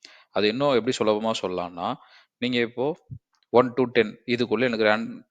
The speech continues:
bit-, ரேண்டமா எனக்கு நம்பர் வேணும், நான் குறிப்பிட்ட ரேஞ்சுக்குள்ள, நான் செலக்ட் பண்ண ரேஞ்சுக்குள்ள அப்படின்னா அது ஜெனரேட் பண்ணி கொடுக்கும். So, ஒரு,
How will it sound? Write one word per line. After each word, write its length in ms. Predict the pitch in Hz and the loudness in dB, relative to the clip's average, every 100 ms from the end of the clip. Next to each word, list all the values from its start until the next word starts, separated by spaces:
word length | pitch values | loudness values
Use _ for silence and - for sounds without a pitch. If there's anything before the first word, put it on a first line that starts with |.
| - | -8
bit-, 220 | 110 - | -8 -6
ரேண்டமா 380 | - 113 110 110 | 2 2 2 0
எனக்கு 140 | 127 | 0
நம்பர் 300 | 113 104 110 | -2 0 0
வேணும், 360 | 104 101 160 175 - | 2 0 -2 -4 -6
நான் 240 | 131 123 110 | -2 -2 -2
குறிப்பிட்ட 640 | 120 117 117 - 127 123 110 101 98 | -4 -4 -4 0 2 4 2 0 0
ரேஞ்சுக்குள்ள, 400 | 104 107 101 101 | -2 -2 -6 -4
நான் 120 | 107 101 | -4 -2
செலக்ட் 200 | 104 101 | -6 -4
பண்ண 240 | 101 95 | -6 -6
ரேஞ்சுக்குள்ள 260 | 95 90 90 | -8 -6 -6
அப்படின்னா 220 | 95 - | -6 -2
அது 240 | 170 165 | -2 0
ஜெனரேட் 320 | 151 131 127 120 | -2 -4 -4 -6
பண்ணி 160 | 104 | -10
கொடுக்கும். 340 | 95 85 - - _ _ _ _ _ _ _ _ _ _ _ _ _ _ _ | -10 -14 -18 -20 _ _ _ _ _ _ _ _ _ _ _ _ _ _ _
So, 460 | - - 98 131 190 | -10 -2 0 0 -2
ஒரு, 500 | 143 123 147 165 - | 0 2 2 0 -6